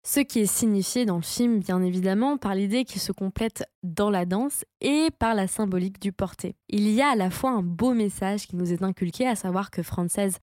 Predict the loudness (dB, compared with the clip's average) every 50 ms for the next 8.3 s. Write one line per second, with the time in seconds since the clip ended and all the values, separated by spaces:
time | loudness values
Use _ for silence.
0 | _ _ -4 -2 0 2 2 2 2 0 0 -2 -2 -2 0 0 0 0 0 -2
1 | -2 -2 -4 -4 -4 -4 -2 -2 -2 0 0 2 2 0 0 -2 -4 -8 -16 -20
2 | -20 _ -2 0 0 0 2 4 4 4 4 4 4 2 0 -2 -10 -20 -20 -20
3 | -10 _ 0 2 2 2 2 0 0 0 0 0 0 0 -4 -4 -2 -2 -4 -2
4 | 0 0 0 0 0 0 0 0 0 -2 -4 -4 -8 _ _ 0 2 2 2 2
5 | 2 2 2 2 2 2 0 0 -2 -4 0 0 0 0 0 -2 -2 -2 -2 -2
6 | -4 -6 -10 _ _ -2 0 0 0 0 2 2 4 4 4 2 2 2 0 -2
7 | -4 -4 -4 -4 -2 0 2 2 2 2 0 0 2 2 2 2 4 4 4 2
8 | 2 2 2 0 0